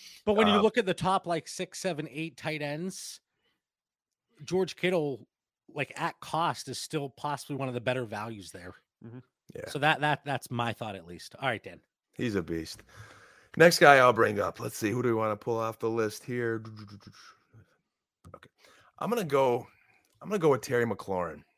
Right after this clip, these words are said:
Speaker 2: I'm gonna, I'm gonna just stick on the receiver theme while, while, while we're here, and then maybe we can get to other positions after from Mitch and I's list. But I could see, like, here's the thing with McLaurin. I, you know, I read different things. I feel different things. We're waiting for this breakout every single year,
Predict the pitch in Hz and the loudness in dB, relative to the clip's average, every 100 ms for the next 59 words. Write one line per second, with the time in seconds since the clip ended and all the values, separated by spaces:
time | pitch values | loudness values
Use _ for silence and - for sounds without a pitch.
0 | _ - 113 107 110 127 123 110 123 117 | _ -14 -10 -8 -6 -8 -8 -8 -4 0
1 | 117 107 101 - 104 101 98 98 95 95 | 0 2 0 0 0 0 -2 -4 -2 -2
2 | 80 98 101 101 101 98 101 98 95 95 | 0 0 2 4 4 2 0 -2 -2 -4
3 | 95 95 95 92 92 95 95 92 90 92 | -4 -4 -6 -6 -6 -4 -4 -4 -10 -12
4 | 90 87 92 87 - 92 92 92 95 90 | -10 -6 -2 -2 -4 -10 -8 -8 -6 -4
5 | 90 92 95 95 - _ - - - - | -4 -4 -2 -2 -4 _ -20 -20 -20 -20
6 | - _ - 110 - _ _ - _ _ | -20 _ 2 2 0 _ _ -20 _ _
7 | - 151 156 165 170 - - 143 - 113 | 4 8 8 6 2 0 2 2 0 -6
8 | 117 - _ _ - 202 220 175 139 120 | -6 -10 _ _ 0 2 4 4 4 4
9 | - 107 95 90 - - - - - 123 | 2 4 4 0 -14 -14 -16 -12 2 4
10 | 110 143 180 170 165 151 151 143 107 - | 6 6 8 6 6 4 4 4 0 2
11 | 151 160 151 147 147 143 139 131 110 104 | 8 10 10 6 4 2 2 2 2 4
12 | 127 165 156 147 120 107 117 127 127 110 | 6 6 4 0 -2 0 2 2 4 4
13 | 110 147 185 - 160 147 131 113 117 110 | 6 4 2 2 2 4 4 4 4 4
14 | 98 95 | 4 2